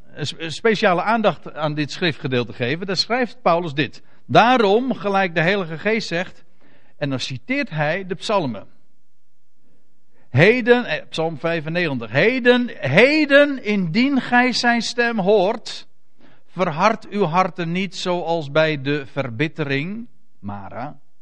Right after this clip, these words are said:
"ten dagen van de verzoeking in de woestijn. Waar de vaders mij verzochten door mij op de proef te stellen, hoewel zij mijn werken zagen,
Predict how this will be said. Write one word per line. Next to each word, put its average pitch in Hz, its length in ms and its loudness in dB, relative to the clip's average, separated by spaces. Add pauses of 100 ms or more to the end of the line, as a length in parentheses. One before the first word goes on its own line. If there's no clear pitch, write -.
(920)
"ten 160 220 2
dagen 165 600 2
van 151 280 0
de 143 240 0
verzoeking 147 800 -4
in 139 260 -4
de 127 260 -2
woestijn. 117 760 -4 (680)
Waar 160 340 2
de 156 260 -2
vaders 202 760 0
mij 180 300 0
verzochten 196 680 -4
door 165 220 -2
mij 185 320 0
op 170 200 -8
de 185 60 -2
proef 214 360 -4
te 156 100 -10
stellen, 160 440 -4 (180)
hoewel 190 460 0
zij 226 260 0
mijn 214 320 0
werken 208 360 0
zagen, 143 500 -2